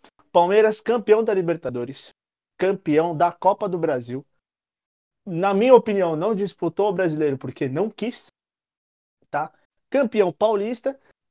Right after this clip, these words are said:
E, porra, o Abel hoje em dia é unanimidade, é um dos melhores técnicos que a gente tem no Brasil. O Palmeiras, assim como o Flamengo, não perde jogadores e só vai trazer, né?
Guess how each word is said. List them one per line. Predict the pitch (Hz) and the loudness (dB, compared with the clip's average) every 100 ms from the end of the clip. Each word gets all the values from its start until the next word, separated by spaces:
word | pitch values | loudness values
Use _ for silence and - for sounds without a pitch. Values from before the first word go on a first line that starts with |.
| - | -6
E, | 247 285 285 277 269 - | -2 0 0 -2 -6 -2
porra, | 302 185 156 | 2 4 4
o | 139 143 | 2 4
Abel | 202 175 208 233 | 2 2 4 4
hoje | 226 220 202 | 4 2 -2
em | |
dia | 165 202 | -4 -2
é | 190 170 | 0 0
unanimidade, | 196 226 208 170 135 139 180 175 190 170 | 0 0 -2 -2 -2 0 0 -2 -4 -4
é | 147 | -4
um | 175 | -6
dos | 156 | -10
melhores | 160 160 147 | -8 -6 -6
técnicos | 160 147 139 | -6 -8 -10
que | - | -10
a | 135 | -8
gente | 143 139 | -8 -10
tem | - 165 | -6 -6
no | 156 | -4
Brasil. | 135 131 156 175 - _ _ | -4 -4 -2 -4 -4 _ _
O | 220 | 0
Palmeiras, | 220 214 175 202 190 160 | 4 4 4 2 2 0
assim | 160 208 | -4 -8
como | 196 185 | -8 -10
o | |
Flamengo, | - 165 147 165 143 - _ _ _ - | -6 -6 -6 -8 -8 -12 _ _ _ -4
não | 214 226 | -2 -2
perde | - 226 240 156 | -2 -2 -2 -4
jogadores | 147 175 151 127 151 202 - - _ _ 175 | -4 -2 -2 0 -2 -4 -10 -16 _ _ -6
e | |
só | 165 - 190 | -6 0 0
vai | 156 165 214 | 2 2 2
trazer, | - 190 151 123 170 262 _ _ _ _ - | 0 -4 -4 -2 -2 -2 _ _ _ _ -14
né? | 131 175 165 | -6 -2 -4